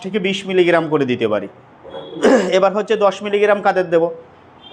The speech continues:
সিভিয়ারিটির পরে নির্ভর করবে। যদি প্রচুর পরিমাণে ইনফেকশন হয়েছে তাহলে বিশ মিলিগ্রাম করে দেব। তাহলে একটা বাচ্চা ওজন যদি হয়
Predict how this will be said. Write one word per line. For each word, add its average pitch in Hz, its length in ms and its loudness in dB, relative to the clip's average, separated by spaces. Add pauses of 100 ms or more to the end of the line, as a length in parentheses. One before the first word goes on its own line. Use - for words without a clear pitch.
(180)
সিভিয়ারিটির 214 560 2
পরে 185 160 4
নির্ভর 160 340 2
করবে। 147 240 0
যদি 220 240 2
প্রচুর 240 300 2
পরিমাণে 190 340 2 (100)
ইনফেকশন 180 440 0
হয়েছে 135 300 0
তাহলে 190 180 2
বিশ 214 220 -4
মিলিগ্রাম 175 420 0
করে 120 180 0
দেব। 98 100 -4 (1120)
তাহলে 208 240 4
একটা 214 260 4
বাচ্চা 208 320 2
ওজন 196 340 2
যদি 196 220 2
হয় 190 280 2